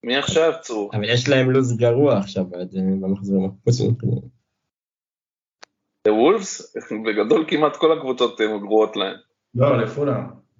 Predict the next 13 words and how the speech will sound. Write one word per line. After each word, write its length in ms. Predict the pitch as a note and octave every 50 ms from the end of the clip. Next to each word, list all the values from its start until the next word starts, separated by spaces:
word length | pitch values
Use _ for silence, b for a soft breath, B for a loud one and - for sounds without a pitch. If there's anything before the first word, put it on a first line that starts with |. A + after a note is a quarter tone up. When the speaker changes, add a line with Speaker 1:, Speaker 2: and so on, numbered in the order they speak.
| _ _ _ _ _ _ _ _ _ _ -
Speaker 1:
לפולאם, 500 | G#2+ G#2+ - - C#3+ D#3+ G3 A3 A3 G#3+
כן, 240 | - D4 C#4 C#4 C#4 C#4 D4+ D#4 - _ _ _
בסדר, 380 | - - A3+ A#3 - - - - _ _ _ _
פותחים 260 | _ A#2 - - D3+ D#3
את 80 | D3+
העונה. 520 | D3+ C#3 C#3 C3+ C3 B2+ A#2+ A2 A#2+ B2+ - - B B B B B -
אבל 200 | - G2+ A2+ A2+
חלוץ, 400 | A2+ - A#2+ A#2+ C#3+ F3+ F3+ -
אם 80 | E3+ D3+
הוא 100 | D3+ C3+
באמת 240 | C3 B2+ C3+ D3 C#3+
החלוץ 300 | - C#3 C3 C3+ C3+ C#3+
הפותח, 340 | - - A#2 - C#3 C#3